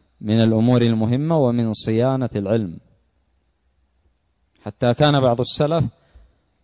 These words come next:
يخالط الناس بقدر الحاجة، قدر التعليم، قدر العلم، يعود المريض، يتبع الجنازة، ثم يعتزل. كثير من السلف على هذا الحال.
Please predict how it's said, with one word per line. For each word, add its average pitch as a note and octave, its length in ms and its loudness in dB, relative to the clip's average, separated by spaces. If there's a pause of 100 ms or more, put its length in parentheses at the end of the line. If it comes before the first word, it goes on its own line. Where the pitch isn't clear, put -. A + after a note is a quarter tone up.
يخالط E3+ 520 4
الناس E3+ 360 -2
بقدر D#3+ 420 0
الحاجة، B2 500 0 (280)
قدر B2+ 240 -2
التعليم، A2+ 640 -2 (260)
قدر A2 200 -2
العلم، C3 400 -2 (520)
يعود A#2 320 0
المريض، A2+ 540 0
يتبع A2 480 -4
الجنازة، B2 640 -2 (240)
ثم D#3+ 180 -8
يعتزل. A2+ 480 -8 (2750)
كثير D3+ 340 -2
من B2+ 140 -2
السلف A#2 440 -4
على F#2+ 140 -2
هذا F2+ 160 -4
الحال. - 260 -12